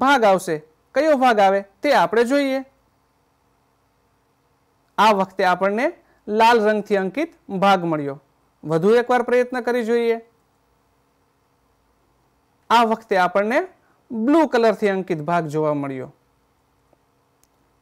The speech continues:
અહીંયા આપણને એક બીજું ચિત્ર આપ્યું છે. જેને પણ અલગ અલગ કલરથી અંકિત કરવામાં આવેલું છે.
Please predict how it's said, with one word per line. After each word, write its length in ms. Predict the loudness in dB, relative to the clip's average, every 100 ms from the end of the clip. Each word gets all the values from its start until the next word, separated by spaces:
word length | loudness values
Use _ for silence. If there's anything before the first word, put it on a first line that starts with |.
| _ _ _ _ _ _ -4
અહીંયા 360 | 0 2 0 -4 _ _ -2
આપણને 400 | 0 2 2 0
એક 140 | 0
બીજું 240 | -2 -2 -2
ચિત્ર 240 | -2 0
આપ્યું 320 | 0 0 -8
છે. 220 | -10 -14 _ _ _ _ _ _ -8
જેને 260 | -4 -2 0
પણ 220 | -2 -4 _ _ _
અલગ 240 | 0 0 0 0
અલગ 300 | 0 0 -2
કલરથી 500 | 0 2 0 -4 -6 -8 _ _ -6
અંકિત 360 | -6 -2 -4 -2
કરવામાં 420 | 0 0 0 -2
આવેલું 260 | -2 -4 -8
છે. 160 | -12